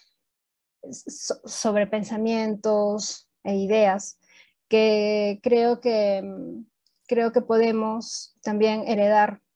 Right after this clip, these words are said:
y que también nos van marcando, es, eh, un rumbo y que, y que a veces no siempre es el mejor,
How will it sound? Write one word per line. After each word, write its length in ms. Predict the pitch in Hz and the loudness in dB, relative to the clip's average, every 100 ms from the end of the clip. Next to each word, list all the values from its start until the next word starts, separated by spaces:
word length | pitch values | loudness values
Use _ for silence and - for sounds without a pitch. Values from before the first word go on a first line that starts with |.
| _ _ _ _ _ | _ _ _ _ _
y 120 | 220 | -6
que 120 | 208 | -4
también 440 | 202 190 226 220 226 | -4 0 0 -2 -2
nos 180 | 226 208 | -2 0
van 160 | 220 | 0
marcando, 720 | 220 208 208 214 202 196 190 214 - _ - - _ _ - | -2 0 0 2 2 2 0 -4 -12 _ -20 -20 _ _ -6
es, 460 | 190 196 196 - - | -2 -2 -4 -6 -4
eh, 360 | 208 190 170 | 0 2 2
un 340 | 131 175 233 233 | -2 0 2 6
rumbo 760 | 285 262 226 214 220 233 233 _ _ _ - | 8 8 6 4 4 2 -6 _ _ _ -16
y 120 | 196 | -10
que, 840 | 196 196 196 190 196 180 165 196 _ _ _ _ _ _ | -6 -4 -4 -4 -4 -6 -8 -14 _ _ _ _ _ _
y 120 | 214 | -4
que 100 | 202 | 0
a 40 | 214 | 2
veces 280 | 226 233 226 | 2 0 -2
no 120 | 220 | -4
siempre 300 | 226 208 208 | -6 -4 -4
es 100 | 226 | -4
el 140 | 196 | -6
mejor, 420 | 185 - - - | -8 -6 -6 -6